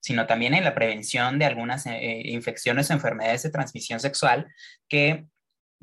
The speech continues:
que, que es necesario también poner en la mesa, ¿no? Eh, yo puedo decir justo, eh, agradecer muchísimo la, la cooperación del, de la Clínica Condesa, porque fui junto con mi mejor amiga a ponernos la vacuna de V P H,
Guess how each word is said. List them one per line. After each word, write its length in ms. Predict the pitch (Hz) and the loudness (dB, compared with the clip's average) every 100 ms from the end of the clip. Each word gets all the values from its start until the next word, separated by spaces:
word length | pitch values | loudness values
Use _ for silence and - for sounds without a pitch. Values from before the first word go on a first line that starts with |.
| - | -8
que, 200 | 143 131 | -6 -4
que 240 | 131 117 - | -2 -2 -2
es 160 | 135 165 | -2 0
necesario 580 | 170 147 - 175 180 | 0 0 0 2 2
también 260 | 123 117 110 | 0 -4 -4
poner 260 | 117 110 110 | -4 -4 -4
en 80 | 101 | -6
la 80 | |
mesa, 280 | 98 98 - | -8 -10 -10
¿no? 300 | 117 135 156 143 | -4 -2 -2 -2
Eh, 180 | 139 147 | -4 -2
yo 200 | - 143 147 | 2 4 4
puedo 120 | 151 | 4
decir 400 | 127 - 127 - | 4 0 -6 -8
justo, 680 | - 139 - 135 131 127 - | -8 -6 -2 4 6 6 4
eh, 640 | 120 117 113 113 113 113 110 | 0 2 0 0 -4 -2 0
agradecer 560 | 113 113 107 117 151 | 2 0 -2 -2 0
muchísimo 680 | 160 143 - 156 143 139 135 | 2 0 0 -2 -2 -2 -2
la, 240 | 113 107 | -2 -4
la 240 | 110 107 107 | -6 -10 -10
cooperación 500 | - 113 113 139 151 | -4 -2 -2 -2 -2
del, 200 | 180 123 | -2 -2
de 160 | 113 | -2
la 560 | 110 107 110 110 107 104 _ _ _ | 0 0 2 0 0 -4 _ _ _
Clínica 440 | 127 139 160 147 | -6 -4 -2 -4
Condesa, 580 | 117 117 127 123 113 127 | -4 -4 -4 -4 -4 -4
porque 340 | - 120 123 123 | -8 -8 -8 -8
fui 280 | - 147 147 | -6 -4 -2
junto 320 | 196 185 - | -4 -6 -6
con 120 | 123 | -6
mi 100 | 117 | -6
mejor 280 | 117 - 139 | -8 -2 0
amiga 520 | 160 143 143 160 - - | 2 0 0 -2 -4 -10
a 120 | - | -6
ponernos 420 | 120 127 143 151 | -6 -4 -4 -2
la 80 | 143 | -2
vacuna 320 | 117 127 143 | -4 -4 -4
de 60 | 135 | -4
V 120 | 127 | -2
P 140 | 139 | 0
H, 360 | 127 - 135 | 0 -2 -10